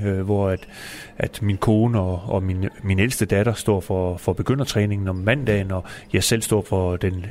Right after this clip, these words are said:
ældste træning om mandagen, og min søn står for alle træninger onsdag. Øh, og derudover laver vi alt muligt frivilligt arbejde, øh, og så er vi så selvfølgelig begyndt at, at bruge en masse energi her i Viby Badmintonklub også, hvor holdleder og hvad der ellers kan være.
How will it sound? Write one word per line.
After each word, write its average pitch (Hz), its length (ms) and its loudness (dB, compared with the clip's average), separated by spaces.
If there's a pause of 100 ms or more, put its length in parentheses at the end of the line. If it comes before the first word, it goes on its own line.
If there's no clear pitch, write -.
ældste 117 260 2
træning 98 380 0
om 98 60 2
mandagen, 101 440 0
og 95 80 -2
min 95 100 -2
søn 104 220 0
står 98 180 0
for 101 100 0
alle 95 160 0
træninger 98 360 0
onsdag. 101 440 0 (560)
Øh, 90 240 2
og 92 180 -4
derudover 104 520 4
laver 98 260 4
vi 92 280 -2 (520)
alt 98 180 2
muligt 98 240 2
frivilligt 98 380 2
arbejde, 92 580 0 (120)
øh, 92 320 -6
og 92 280 -6
så - 160 0
er 123 260 0
vi 101 120 4
så 98 160 2
selvfølgelig 113 500 2
begyndt 104 200 2
at, 92 160 0 (520)
at 92 80 2
bruge 98 160 4
en 95 80 -2
masse 90 400 -2
energi 104 360 2
her 104 140 6
i 107 80 6
Viby 151 240 4
Badmintonklub 101 580 0
også, 95 320 -2
hvor 90 140 -6
holdleder 90 600 -2
og 90 200 -4
hvad 90 120 -4
der 87 80 -8
ellers 90 240 -6
kan 95 140 -6
være. 92 240 -4